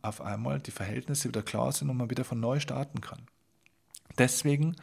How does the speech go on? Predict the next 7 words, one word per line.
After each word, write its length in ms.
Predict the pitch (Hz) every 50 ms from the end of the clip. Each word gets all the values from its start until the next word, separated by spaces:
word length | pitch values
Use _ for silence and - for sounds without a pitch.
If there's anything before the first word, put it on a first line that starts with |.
| - - - - - - - - - - _ _
verwende 460 | - - 120 101 110 117 131 139 151
ich 180 | 151 151 - -
eine 180 | - 120 113
klare 560 | 107 - - - 104 101 104 123 135 131 147 135
und 200 | 123 113 - -
harte 260 | 110 120 - - 135
Sprache 580 | - - - - 107 107 117 - - - 175